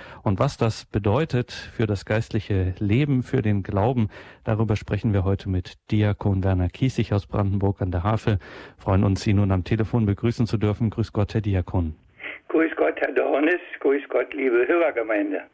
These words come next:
Speaker 1: Diakon Kiesig, in der Welt, nicht von der Welt. Sie haben sich dazu einige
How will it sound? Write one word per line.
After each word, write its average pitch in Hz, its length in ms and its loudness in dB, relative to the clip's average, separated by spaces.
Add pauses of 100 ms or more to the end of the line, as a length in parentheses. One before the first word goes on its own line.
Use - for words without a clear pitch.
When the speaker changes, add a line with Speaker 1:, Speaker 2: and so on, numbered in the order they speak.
(1400)
Speaker 1:
Diakon 131 400 2
Kiesig, 147 440 -2
in 135 160 2
der 151 220 0
Welt, 135 300 -2
nicht 131 340 0
von 135 220 0
der 131 160 2
Welt. 120 260 0
Sie 120 140 0
haben 131 120 2
sich 123 160 -4
dazu 127 540 -2
einige 117 720 0